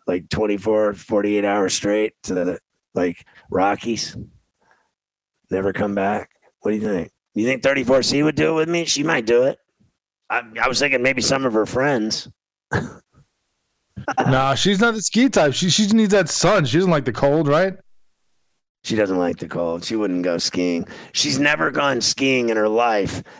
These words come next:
Speaker 1: And she's, I've offered to go to, like, Vail, Aspen,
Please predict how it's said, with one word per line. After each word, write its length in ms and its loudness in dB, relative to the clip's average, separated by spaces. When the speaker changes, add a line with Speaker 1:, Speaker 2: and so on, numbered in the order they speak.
Speaker 1:
And 140 -2
she's, 460 -2
I've 200 0
offered 380 0
to 80 -2
go 180 2
to, 80 2
like, 200 -2
Vail, 760 2
Aspen, 920 0